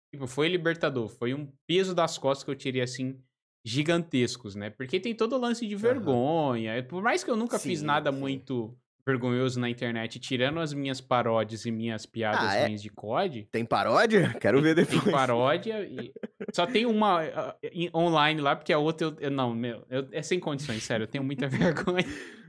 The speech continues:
Speaker 2: Não tem como.
Speaker 1: <laughs> Mas, enfim. Então, assim, é, é, é muito, é muito, pra quem acompanha a gente, é muito legal a gente ver o rosto das pesso-, da pessoa, saber como ela é,
Speaker 2: Uhum.
Speaker 1: saber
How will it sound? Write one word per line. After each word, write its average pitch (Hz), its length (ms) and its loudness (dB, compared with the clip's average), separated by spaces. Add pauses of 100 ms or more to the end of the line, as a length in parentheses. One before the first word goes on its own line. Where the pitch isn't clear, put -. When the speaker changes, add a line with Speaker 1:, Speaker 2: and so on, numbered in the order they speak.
(140)
Speaker 2:
Não 170 300 4
tem 202 240 6
como. 185 320 4
Speaker 1:
<laughs> - 880 -2
Mas, 185 320 2
enfim. 147 560 -10 (380)
Então, 156 220 -2
assim, 196 220 0
é, 139 520 -2
é, - 40 -6
é 143 40 -4
muito, 175 400 -2
é 151 140 -4
muito, 170 880 -2 (160)
pra 175 140 0
quem 254 140 -6
acompanha 202 440 0
a 143 40 2
gente, 135 320 -2
é - 20 2
muito 165 240 -4
legal 131 300 2
a 147 80 2
gente 127 260 -6
ver 113 240 2
o 139 80 4
rosto 117 300 -4
das 104 120 -10
pesso-, 120 360 -10
da 113 120 -4
pessoa, 123 640 -4 (200)
saber 143 280 2
como 143 180 0
ela 131 180 4
é, 135 200 4
Speaker 2:
Uhum. - 0 -
Speaker 1:
saber 127 520 0